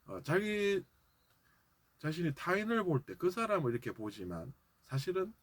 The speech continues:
이제 자기 자신의 모습이 중요합니다. 그래서 이제 자기 자신이 그런 의심을 가지고 있다, 이렇게 된다는 것이죠. 분명히 그 사람이 큰 죄를 짓는 것 같은데 뭐 이렇게 생각을 하시면 않습니까? 근데 자기 자신이 의심하는 마음을 가지고 있으면은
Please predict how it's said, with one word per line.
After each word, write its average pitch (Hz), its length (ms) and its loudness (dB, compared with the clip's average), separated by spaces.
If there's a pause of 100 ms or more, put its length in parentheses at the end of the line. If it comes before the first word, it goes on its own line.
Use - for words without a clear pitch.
(500)
이제 - 120 -8
자기 196 300 0
자신의 208 340 0
모습이 117 320 0
중요합니다. 85 440 -12 (380)
그래서 131 260 0
이제 92 220 -6 (540)
자기 185 180 4
자신이 190 300 6
그런 151 260 6
의심을 170 380 6
가지고 123 380 2
있다, - 180 -8
이렇게 170 300 2
된다는 95 460 -4
것이죠. - 340 -14 (960)
분명히 214 380 0
그 202 120 0
사람이 196 440 6
큰 190 200 -2
죄를 190 240 4
짓는 131 300 4
것 131 60 6
같은데 92 560 -2
뭐 110 100 -14
이렇게 180 200 -2
생각을 139 460 2
하시면 135 280 0
않습니까? - 320 -12
근데 131 140 -2 (640)
자기 214 320 0
자신이 190 560 2
의심하는 165 580 4
마음을 113 300 2
가지고 110 320 -2
있으면은 92 500 -8